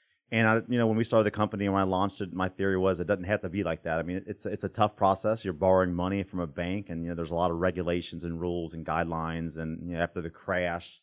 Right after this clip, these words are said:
you know, the government really cracked down on, on the mortgage industry and it, it made it hard. But my theory was it could be easier and it, it, it can be easier. So what, what we did, we started a process where we try to make everything digital. So, you,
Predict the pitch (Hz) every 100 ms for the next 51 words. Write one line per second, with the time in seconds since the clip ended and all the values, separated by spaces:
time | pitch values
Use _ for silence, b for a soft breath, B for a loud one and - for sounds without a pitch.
0 | _ 85 80 78 - 80 95 90 73 80
1 | - 85 80 - 82 78 78 - 87 78
2 | 87 80 78 - - 85 80 - 85 82
3 | 80 85 - 117 123 143 98 82 78 80
4 | 78 87 - _ _ _ _ _ 95 95
5 | - 135 123 101 95 95 90 87 - 107
6 | - 117 92 90 87 92 76 80 78 73
7 | 104 104 101 _ 120 127 139 127 120 170
8 | 139 90 82 80 85 - 98 95 85 80
9 | 104 - 98 92 107 117 107 95 98 -
10 | 95 85 - 95 92 - 90 85 - 90
11 | 85 82 82 _ _ _ _ - 98 -
12 | 104 92 78 90 - 101 98 95 98 90
13 | 78 73 82 78 71 69 - 82 76 73
14 | 76 - 92